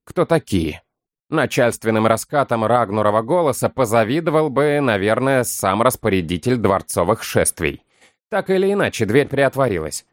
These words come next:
Ровно настолько, чтобы кханский разведчик мгновенно смог ткнуть туда саблей. Хрип,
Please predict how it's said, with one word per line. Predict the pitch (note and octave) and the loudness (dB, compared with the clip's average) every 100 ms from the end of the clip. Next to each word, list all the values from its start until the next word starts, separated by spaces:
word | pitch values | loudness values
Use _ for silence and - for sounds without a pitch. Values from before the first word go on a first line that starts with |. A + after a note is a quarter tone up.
| _ - | _ -2
Ровно | C3+ A2+ A2+ | 2 2 2
настолько, | A2+ - E3+ - G2+ | 0 0 -2 -2 -4
чтобы | - G2+ | 0 0
кханский | G2+ - B2 G2+ - A#2 | 0 -2 0 0 0 0
разведчик | A2 A#2 F3 - - | 0 -2 -4 -4 0
мгновенно | B2+ A2 C#3 C#3+ F#3 D#3+ | 0 2 2 2 0 -2
смог | - D3+ C#3+ - | -2 0 0 -4
ткнуть | - - C#3+ G3+ G3 _ | -16 -2 2 2 2 _
туда | D#3+ B2+ C#3+ | -2 2 2
саблей. | - - A#2 F2 D#2 - - - _ _ _ | 0 0 0 0 -6 -8 -20 -20 _ _ _
Хрип, | C#3+ D3 F#3 | -2 0 -2